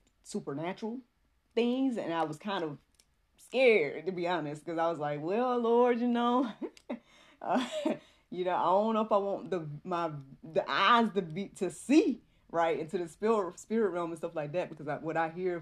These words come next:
from that is just, you know, when I hear about the other people's accounts, uh, and even biblical accounts of when they see, for example, angels and all these different things, it's like a scary experience for a human, right? Um, but,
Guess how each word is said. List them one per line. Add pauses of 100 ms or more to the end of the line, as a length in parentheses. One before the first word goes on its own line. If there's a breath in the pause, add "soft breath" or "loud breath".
from
that
is
just, (800)
you
know,
when
I
hear
about
the
other
people's
accounts,
uh,
and
even
biblical
accounts
of
when
they
see, (220 soft breath)
for
example,
angels
and
all
these
different
things,
it's
like (1120)
a
scary
experience
for
a
human,
right?
Um, (720)
but,